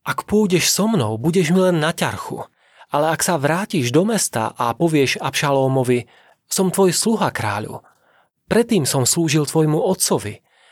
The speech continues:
ale teraz budem slúžiť tebe. Môžeš zmariť Achitofelovú radu a tak mi pomôcť.“ Budú tam s tebou kňazi Cádok a Abiatár.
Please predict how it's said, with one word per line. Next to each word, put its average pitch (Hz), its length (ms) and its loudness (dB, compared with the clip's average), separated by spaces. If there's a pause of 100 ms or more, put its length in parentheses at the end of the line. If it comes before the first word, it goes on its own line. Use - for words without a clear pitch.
(160)
ale 139 240 0
teraz 226 320 0
budem 185 320 0
slúžiť 190 320 -2
tebe. - 480 -4 (400)
Môžeš 160 560 2
zmariť 180 480 0
Achitofelovú 151 800 0
radu 139 480 -2
a 123 80 -2
tak - 320 -4
mi 156 80 0
pomôcť.“ 139 640 -2 (960)
Budú 190 320 2
tam 143 160 2
s - 80 -2
tebou 147 240 2
kňazi 147 400 -2
Cádok 135 560 -2
a 147 320 -4
Abiatár. 123 640 -4